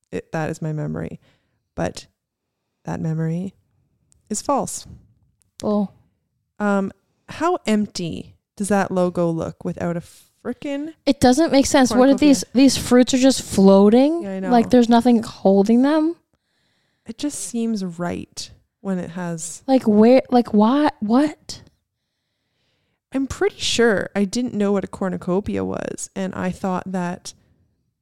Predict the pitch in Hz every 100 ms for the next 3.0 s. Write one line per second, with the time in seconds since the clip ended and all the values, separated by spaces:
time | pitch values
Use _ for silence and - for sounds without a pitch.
0 | _ 208 190 175 165 170 185 160 165 -
1 | 220 202 208 202 196 240 - 196 196 175
2 | 175 170 247 202 247 277 320 247 285 196